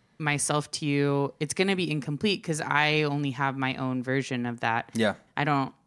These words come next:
Speaker 1: like, I don't see myself from outside of myself. And not, like,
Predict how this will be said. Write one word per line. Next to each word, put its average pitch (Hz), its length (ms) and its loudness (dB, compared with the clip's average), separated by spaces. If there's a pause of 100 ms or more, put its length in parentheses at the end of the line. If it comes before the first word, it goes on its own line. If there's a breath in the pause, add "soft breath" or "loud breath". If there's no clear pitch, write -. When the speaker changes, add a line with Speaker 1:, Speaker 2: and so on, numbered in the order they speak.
(100)
Speaker 1:
like, 139 200 -4
I 139 120 2
don't 147 320 0
see 147 260 -2
myself 131 500 0
from 123 200 -4
outside 123 380 -2
of 123 100 -8
myself. 127 540 -6 (640)
And 170 220 -2
not, 202 380 0
like, 156 220 0